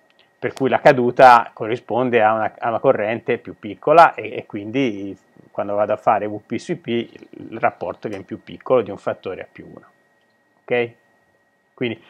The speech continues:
mentre prima il generatore mandava nella resistenza una corrente amplificata e quindi mi dava una caduta grande a parità di corrente, mi, quindi mi faceva vedere una resistenza grande, stavolta invece il generatore di corrente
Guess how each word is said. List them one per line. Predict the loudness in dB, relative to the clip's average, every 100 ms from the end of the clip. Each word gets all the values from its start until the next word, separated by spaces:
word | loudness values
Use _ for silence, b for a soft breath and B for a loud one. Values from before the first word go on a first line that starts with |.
| b b b
mentre | -4 -2 -2
prima | 0 2 2 2 0 _
il | -16 -6
generatore | -4 -2 2 2 2 -4 -8 _ -10
mandava | -4 4 6 6
nella | 2 -2 -2
resistenza | -4 -10 -2 0 0 -2
una | -4 -4
corrente | -2 0 0 -2
amplificata | -6 -8 -14 -12 -2 0 0 -4 -10
e | -12
quindi | -12 -8 -8
mi | -8 -6
dava | -2 0 0
una | -4
caduta | -4 -4 0 0 0
grande | -4 -4 -4 -8 -14 -14
a | _
parità | -12 -10 -6
di | -8
corrente, | -6 -8 -10 -12 -16 -18
mi, | -14
quindi | -14 -12 -14
mi | -16
faceva | -16 -10
vedere | -8 -8
una | -10
resistenza | -6 -8 -8 -12
grande, | -12 -12 -14 -16 -18 _ _ _ _ _
stavolta | 0 8 8 8 4
invece | 2 0 0 0 0 0 -6
il | -12 -8
generatore | -8 -4 0 0
di | 2
corrente | 2 4 0 0 -2 -2